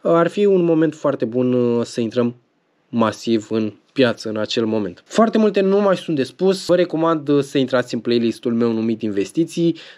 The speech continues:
dacă vreți să vedeți mai multe videoclipuri legate despre foarte multe lucruri interesante. Dacă sunt persoane printre voi la început cu bursa,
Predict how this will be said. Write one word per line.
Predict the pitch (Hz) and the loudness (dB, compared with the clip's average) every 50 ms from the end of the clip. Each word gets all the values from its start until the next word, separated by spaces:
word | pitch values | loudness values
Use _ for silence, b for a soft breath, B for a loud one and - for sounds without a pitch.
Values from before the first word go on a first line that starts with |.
| B | B
dacă | B 131 139 135 131 - 120 | B 0 0 0 0 -2 -4
vreți | 113 120 123 120 - - - - | -4 -4 -4 -4 -6 -10 -10 -6
să | 117 110 | -6 -4
vedeți | 101 104 98 110 104 104 | -2 -2 -2 -2 -2 -2
mai | 107 101 | -2 -4
multe | 101 104 101 - 98 | -2 -4 -4 -4 -6
videoclipuri | 95 92 - 92 92 - 202 202 190 202 196 190 190 - | -6 -6 -8 -6 -2 0 0 2 2 2 2 2 2 0
legate | 135 131 123 135 131 131 - | -2 0 2 2 2 0 -2
despre | 117 113 110 - - 120 | -6 -10 -10 -10 -8 -10
foarte | 110 - 123 113 107 - | -6 -2 -2 -2 -2 -2
multe | 110 110 107 101 107 | -4 -6 -4 -4 -4
lucruri | 104 101 95 - - 101 101 | -4 -4 -6 -8 -10 -8 -8
interesante. | 98 98 98 107 110 131 135 - 196 185 185 170 165 151 143 _ | -8 -4 -2 -2 -2 0 0 0 0 0 2 0 0 -2 -2 _
Dacă | - 131 123 - 131 | -4 -4 -2 -2 -6
sunt | - - 170 | -6 -6 -4
persoane | - 160 - - 143 147 143 | -4 -4 -2 0 0 0 0
printre | 131 - 120 113 104 - 117 | -2 -4 -4 -6 -6 -6 -6
voi | 104 104 123 127 120 | -4 -2 0 0 2
la | 113 110 107 107 104 107 107 | 2 0 0 0 0 0 -2
început | 104 - - - - 117 - | -2 -6 -8 -10 -10 -12 -10
cu | - 107 | -10 -8
bursa, | 98 110 107 - - 135 101 92 | -6 -6 -6 -4 -2 -2 -2 -2